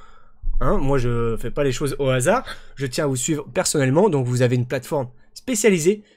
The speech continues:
spécialement pour votre travail, pour votre profession, et du coup bah, je peux vous suivre, et surtout bah, vous pouvez me contacter en privé, ou alors mettre tout simplement un commentaire sous chaque vidéo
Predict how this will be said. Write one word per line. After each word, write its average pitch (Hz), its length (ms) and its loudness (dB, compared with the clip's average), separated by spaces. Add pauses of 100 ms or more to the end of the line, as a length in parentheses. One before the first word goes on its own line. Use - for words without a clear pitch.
spécialement 196 640 2
pour 180 420 -4
votre 127 320 -10
travail, 175 320 0
pour 131 160 -12
votre 113 240 -10
profession, 160 500 -4 (380)
et 156 80 0
du 127 140 -2
coup 180 120 -4
bah, 147 140 0
je - 80 -6
peux 147 100 -8
vous 120 140 -4
suivre, 262 380 0 (480)
et 156 240 0
surtout - 240 -6
bah, 170 100 2
vous 120 80 -4
pouvez 131 220 -2
me 127 80 -4
contacter 202 580 -2
en 190 120 -2
privé, 175 400 0 (100)
ou 170 100 -2
alors 143 260 2
mettre 139 200 -6
tout - 80 -12
simplement 131 400 -6
un 123 40 -6
commentaire 131 440 -8
sous - 120 -10
chaque 123 200 -6
vidéo 120 360 0